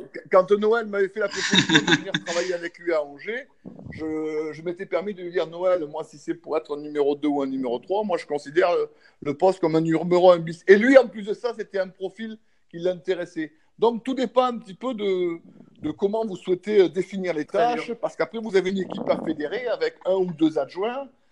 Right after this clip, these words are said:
Speaker 2: avec un entraîneur des gardiens, un préparateur athlétique. Moi, j'ai intégré aussi le directeur de la formation et l'entraîneur de la C F A, le staff médical.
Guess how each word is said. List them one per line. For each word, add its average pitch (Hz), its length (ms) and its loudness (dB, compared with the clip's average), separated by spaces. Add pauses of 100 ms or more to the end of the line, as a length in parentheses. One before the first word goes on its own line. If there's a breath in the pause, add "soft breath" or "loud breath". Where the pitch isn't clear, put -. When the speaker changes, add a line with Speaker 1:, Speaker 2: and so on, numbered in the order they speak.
(160)
Speaker 2:
avec 175 340 0
un 185 80 4
entraîneur 185 480 -4
des 156 140 -8
gardiens, 147 440 -6
un 190 100 -6
préparateur 151 600 -4
athlétique. 214 540 -4
Moi, 196 240 4
j'ai 196 160 2
intégré 208 400 0
aussi 208 460 -4 (240)
le 147 140 -2
directeur 185 440 0
de 175 40 -2
la 170 80 0
formation 170 520 -6
et 156 60 -4
l'entraîneur 147 420 -2
de 143 60 -8
la 143 80 -2
C 147 160 -2
F 135 200 0
A, 240 140 2
le 190 140 6
staff 190 280 0
médical. 185 460 0